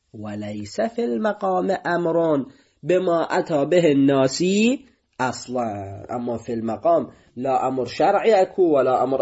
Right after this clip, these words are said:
عقلي أكو بالنسبة لهي الصلاة اللي صلاها الناسي. وقد يتوهم،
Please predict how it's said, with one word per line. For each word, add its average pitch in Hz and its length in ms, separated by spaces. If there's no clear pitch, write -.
عقلي 202 380
أكو 180 220
بالنسبة 165 520
لهي 160 280
الصلاة 151 480
اللي 143 320
صلاها 139 720
الناسي. 120 600
وقد 156 400
يتوهم، 120 680